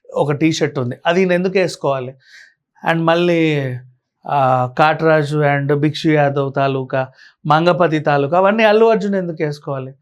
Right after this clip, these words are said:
అల్లు అర్జున్ వేసుకున్నాడు అంటే ఆయన సీనియర్గా ఎంతో, ఆ, గౌరవం పొందినటువంటి ఒక మీమ్ స్టార్ది బ్రహ్మానందం గారిది వేసుకున్నారు. వాళ్ళ తాత అల్లు రామలింగయ్య ఎలాగో తర్వాత కాలంలో బ్రహ్మానందం గారు కూడా అలాగే కదా.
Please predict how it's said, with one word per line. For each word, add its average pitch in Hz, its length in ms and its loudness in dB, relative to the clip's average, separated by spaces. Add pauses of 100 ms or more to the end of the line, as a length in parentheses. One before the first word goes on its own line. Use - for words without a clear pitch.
(440)
అల్లు 190 220 6
అర్జున్ 208 340 2
వేసుకున్నాడు 196 580 2
అంటే 185 320 0
ఆయన 185 460 4 (1400)
సీనియర్గా 220 640 4
ఎంతో, 190 520 4
ఆ, 147 80 4
గౌరవం 170 560 4
పొందినటువంటి 160 680 0
ఒక 165 80 -4
మీమ్ 165 300 -2
స్టార్ది 147 680 -4
బ్రహ్మానందం 151 640 2
గారిది 143 240 -2
వేసుకున్నారు. 113 500 -8 (640)
వాళ్ళ 143 160 2
తాత 156 280 2
అల్లు 160 460 4
రామలింగయ్య 147 540 0
ఎలాగో 139 360 0
తర్వాత 175 380 2
కాలంలో 170 380 -2
బ్రహ్మానందం 160 580 -4
గారు 156 140 -4
కూడా 156 160 -6
అలాగే 147 300 -8
కదా. 143 220 -12